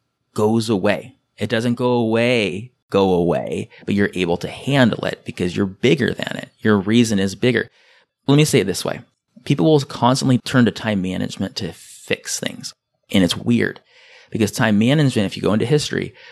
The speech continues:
was never, it was actually, it's a design. It's a tool. It was never designed to give people freedom.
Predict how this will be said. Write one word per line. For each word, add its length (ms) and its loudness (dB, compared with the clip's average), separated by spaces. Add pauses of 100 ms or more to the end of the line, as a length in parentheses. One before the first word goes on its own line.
(220)
was 140 -6
never, 680 0
it 60 -4
was 160 0
actually, 380 -2
it's 140 -10
a 40 -2
design. 480 0 (160)
It's 160 -8
a 40 -4
tool. 440 -2 (320)
It 60 0
was 140 0
never 320 2
designed 500 0
to 40 -6
give 220 -8
people 300 -10
freedom. 500 -6